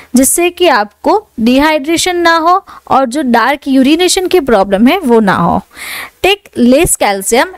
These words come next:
and salt in diet। आप ज़्यादातर salt ले रहे हैं तो उसके कारण आपको kidney stone हो रहा है, तो हमें हमारे diet में calcium and salt की मात्रा कम कर देनी है। Do not stop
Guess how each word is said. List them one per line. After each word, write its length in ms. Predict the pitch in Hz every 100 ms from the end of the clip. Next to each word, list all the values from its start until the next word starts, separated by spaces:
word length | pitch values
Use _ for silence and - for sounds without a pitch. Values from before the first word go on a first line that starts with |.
| _
and 260 | 254 320 -
salt 320 | 247 240 -
in 160 | 220 196
diet। 360 | 190 - - 214 - - - - - _ _ _
आप 140 | 277 302 _ -
ज़्यादातर 480 | 233 254 240 254 320
salt 440 | - 311 302 277
ले 140 | 277 269
रहे 180 | 277
हैं 200 | 277 285
तो 160 | 277 -
उसके 220 | 233 -
कारण 260 | 233 233 226
आपको 260 | 220 -
kidney 320 | 240 233 208 269
stone 320 | - 277 277
हो 180 | 277 277
रहा 220 | 269 277
है, 220 | 262 294 - - - -
तो 60 | 285
हमें 460 | 233 269 269 359 359
हमारे 460 | 277 262 247 277
diet 440 | 311 247 220 208 233
में 240 | 240 294 -
calcium 500 | 240 202 202 - 311 480 480 _ - - -
and 280 | 247 269 -
salt 280 | 262 247 269 -
की 120 | 370
मात्रा 460 | 294 208 196 - 415 _ _
कम 220 | 240 226
कर 140 | 202 175
देनी 320 | 175 - 180
है। 340 | 208 196 214 _ _ - _ - - - -
Do 80 | 240
not 260 | 240 269 381
stop 360 | - - 269